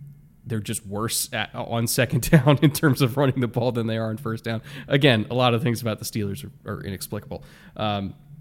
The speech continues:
but what, how I think that kinda matches up against the Jags, uh, run defense, which is exceptional on first down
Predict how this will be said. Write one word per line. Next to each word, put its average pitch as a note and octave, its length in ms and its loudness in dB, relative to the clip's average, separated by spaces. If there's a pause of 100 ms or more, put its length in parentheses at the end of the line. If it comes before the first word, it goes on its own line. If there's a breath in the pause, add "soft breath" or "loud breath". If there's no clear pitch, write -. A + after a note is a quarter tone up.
(960)
but A#2 360 2
what, B2 220 0
how C#3+ 220 2
I D3+ 80 6
think D3 180 -2
that B2 160 0
kinda A#2+ 220 0
matches A2 340 -2
up G#2 120 -4
against G#2 280 -6
the G#2 60 -10
Jags, G#2+ 600 -6
uh, G2 220 -8
run A#2+ 220 0
defense, G#2 380 -6
which G#2+ 160 -10
is G2+ 100 -8
exceptional G#2+ 600 -2
on F#2+ 100 -6
first F#2+ 320 -8
down E2+ 300 -8